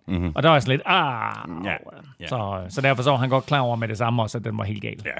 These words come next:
Speaker 1: Vi kommer, øh, selvfølgelig til at tale mere af Dak Prescott og Cowboys, ligesom vi, øh, blandt meget andet også kommer omkring Falcons,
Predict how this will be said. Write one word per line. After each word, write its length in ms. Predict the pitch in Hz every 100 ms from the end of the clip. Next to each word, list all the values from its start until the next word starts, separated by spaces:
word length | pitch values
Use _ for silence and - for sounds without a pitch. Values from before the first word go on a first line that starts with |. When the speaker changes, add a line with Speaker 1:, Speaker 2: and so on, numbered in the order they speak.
| - _ -
Speaker 1:
Vi 140 | 117
kommer, 280 | 131 156 139
øh, 280 | 123 113 107
selvfølgelig 260 | 110 143 139
til 60 |
at 60 | 139
tale 200 | 135 120
mere 380 | 120 135 127 98
af 160 | 90
Dak 180 | - 104 -
Prescott 400 | 123 127 - 120 -
og 80 | -
Cowboys, 640 | - 135 156 147 139 123 104
ligesom 360 | 101 104 98
vi, 240 | 87 85 78
øh, 200 | 67 65
blandt 360 | 92 104 -
meget 460 | 76 80 87 101 107 101
andet 380 | 110 131 139 -
også 340 | 101 110 123
kommer 220 | - 101 87
omkring 360 | 76 120 -
Falcons, 600 | - 151 170 160 135 -